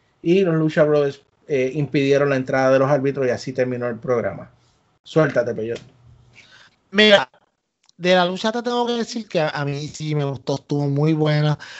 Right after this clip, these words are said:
Speaker 2: fue lo que yo esperaba que iba a ser. Eh, contrario a Luisito, que es un atorrante, yo no estoy diciendo que A E W está hundiendo a Lance Archer.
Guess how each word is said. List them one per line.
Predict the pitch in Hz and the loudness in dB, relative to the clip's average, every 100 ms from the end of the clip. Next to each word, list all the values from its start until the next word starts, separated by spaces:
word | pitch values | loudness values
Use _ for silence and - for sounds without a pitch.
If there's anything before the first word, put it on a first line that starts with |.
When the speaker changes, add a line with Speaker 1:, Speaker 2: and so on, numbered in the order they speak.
| - | -4
Speaker 2:
fue | - 156 | 2 2
lo | 156 | 2
que | 151 139 | 0 0
yo | 127 147 | 2 2
esperaba | - 170 160 156 160 | 4 4 6 6 4
que | 160 | 0
iba | 156 | -2
a | 151 | -4
ser. | 147 147 - - - _ _ | -8 -10 -14 -20 -20 _ _
Eh, | 175 170 | 2 2
contrario | 170 170 156 170 233 | 2 -4 0 0 0
a | |
Luisito, | 254 269 226 208 208 | -2 -4 -4 -4 -4
que | 180 | -4
es | |
un | 196 220 | -4 -4
atorrante, | 220 220 202 202 180 - - _ _ _ _ _ _ _ _ _ _ _ _ | -4 -4 -2 -4 -4 -8 -14 _ _ _ _ _ _ _ _ _ _ _ _
yo | 135 127 190 220 226 | -16 0 4 4 4
no | 196 190 | 2 2
estoy | 190 - 196 | 0 -4 -8
diciendo | 202 220 208 202 185 - _ _ | -4 -2 -2 0 -2 -2 _ _
que | 175 | -8
A | 160 165 | -2 0
E | 180 | 2
W | 190 202 196 180 - | 4 4 4 0 -2
está | 151 - 170 175 175 - | -6 -2 2 2 0 -12
hundiendo | 160 147 160 180 165 | -10 -4 -4 0 -2
a | |
Lance | 147 151 - | -2 -6 -8
Archer. | 131 117 - - | -12 -14 -16 -20